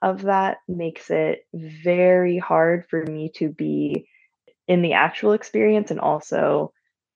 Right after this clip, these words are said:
my, my, my personal felt experience, because it's so, I'm grasping so tightly onto what the expectation is.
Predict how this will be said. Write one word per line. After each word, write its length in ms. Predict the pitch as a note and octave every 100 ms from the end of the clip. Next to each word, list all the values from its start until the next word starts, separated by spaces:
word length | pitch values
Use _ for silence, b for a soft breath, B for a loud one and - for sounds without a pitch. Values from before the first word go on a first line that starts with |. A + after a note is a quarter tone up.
| _ _ F3+
my, 160 | -
my, 440 | F3+ E3+ E3+ D#3+ -
my 160 | E3+ D#3 - _ _ -
personal 720 | - F#3 - E3 D3 C#3+ - -
felt 440 | - E3 - -
experience, 920 | - - - - - - - - - b b b b _
because 320 | D#3+ D#3+ C#3+
it's 200 | D3 -
so, 800 | - - - D#3 D3+ D3 - - - -
I'm 160 | D#3
grasping 640 | D3+ D#3+ D3+ - D3 E3
so 520 | - - D#3 C#3 C#3+ -
tightly 520 | - - D3+ - C#3 -
onto 600 | C#3+ C#3 D3 - C#3 C#3+ -
what 580 | E3+ D3 C3 - - - _
the 360 | E3 D3+ E3 -
expectation 840 | - - - - - - - - -
is. 540 | - - - -